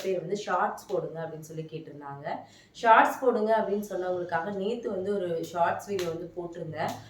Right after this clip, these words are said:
அதுவே ரொம்ப யூஸ்ஃபுல்லா இருந்துச்சு அப்படின்னு சொல்லியிருந்தாங்க. இருந்தாலும் இன்னும் சில பேர் வந்து பாத்தீங்கன்னா,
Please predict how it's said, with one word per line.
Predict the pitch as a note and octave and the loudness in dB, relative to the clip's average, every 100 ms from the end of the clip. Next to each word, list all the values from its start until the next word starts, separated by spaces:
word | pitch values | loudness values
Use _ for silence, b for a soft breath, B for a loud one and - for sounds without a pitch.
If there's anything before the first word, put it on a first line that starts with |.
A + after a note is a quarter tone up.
| B | B
அதுவே | - G3 A3+ B3+ | 0 2 6 6
ரொம்ப | A3 A3+ | 4 2
யூஸ்ஃபுல்லா | A3 G#3+ A3 G#3+ | 0 0 4 6
இருந்துச்சு | G3+ F#3 F3+ G3+ | 6 2 -2 0
அப்படின்னு | F3+ F3+ F3+ | 0 0 -2
சொல்லியிருந்தாங்க. | F3+ E3 E3 E3 D#3 D#3 G3 G#3 | -4 -4 -4 -6 -6 -4 -4 -2
இருந்தாலும் | A3 C4 A#3+ F#3+ A3+ | -4 -2 0 0 0
இன்னும் | A3 G#3+ A#3+ | -2 -2 -2
சில | G#3+ F#3 | -2 -4
பேர் | F#3+ F3+ | -2 -2
வந்து | E3+ | -4
பாத்தீங்கன்னா, | - D3+ D#3+ E3+ | -8 -10 -8 -6